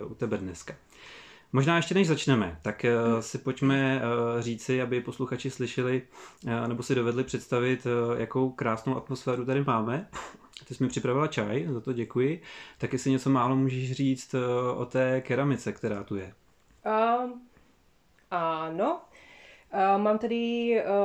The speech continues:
Speaker 2: úplně skvělou keramiku od Petra Skleničky, vlastně skoro všechno je od něj, kromě Slovátka.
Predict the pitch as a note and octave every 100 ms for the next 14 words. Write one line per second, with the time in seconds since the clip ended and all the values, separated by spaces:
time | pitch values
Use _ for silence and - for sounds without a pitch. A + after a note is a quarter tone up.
0 | G3 F#3+ F3+ F3+ G3+ G3+ - G#3 A3 A3
1 | G#3 G3+ G#3 - A3 A3 A3 A3+ A3 G#3+
2 | G3+ G3+ - G3 - A#3+ - F#3 F#3+ F#3+
3 | G#3+ G3+ - G#3 - G#3+ - F#3+ G3+ G3
4 | F#3+ G3 G3+ G3 F#3+ G3 F#3+ F#3+ G#3 G3
5 | G3 G3 G3 - E3+ F3+ A3 - A#3 A3+
6 | A3